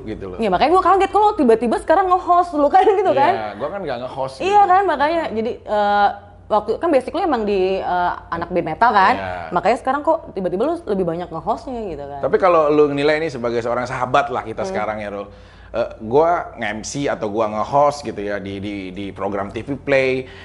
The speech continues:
Speaker 1: atau gua main drama ya,
Speaker 2: Hmm.
Speaker 1: atau main film atau apapun, sama gua, eh, jadi vokalis band metal. Di antara ketiga nih, kalau lu sebagai sahabat gua dah, lu memberikan,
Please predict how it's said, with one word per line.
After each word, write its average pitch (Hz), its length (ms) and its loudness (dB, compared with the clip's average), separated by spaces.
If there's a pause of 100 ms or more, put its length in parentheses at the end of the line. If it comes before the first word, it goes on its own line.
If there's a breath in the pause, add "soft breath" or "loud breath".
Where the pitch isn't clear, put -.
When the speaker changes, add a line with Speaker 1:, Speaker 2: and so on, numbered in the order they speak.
(140 loud breath)
Speaker 1:
atau 104 320 -2
gua 104 80 2
main 101 400 -4
drama 131 760 2
ya, 98 220 -2
Speaker 2:
Hmm. 95 160 -4
Speaker 1:
atau 98 80 -4
main 98 240 -6
film 131 400 2
atau 104 180 -6
apapun, 117 460 -2
sama 117 320 0
gua, 113 400 2 (400 loud breath)
eh, 110 80 -6
jadi 110 160 -2
vokalis 113 480 0
band 131 240 2
metal. 143 400 2
Di 135 160 0
antara 135 240 -2
ketiga 160 320 -2
nih, 185 160 -4
kalau 151 160 0
lu 151 80 -2
sebagai 143 480 -2 (280 loud breath)
sahabat 151 440 0
gua 185 160 4
dah, 190 160 2 (160)
lu 160 240 0
memberikan, 139 520 -2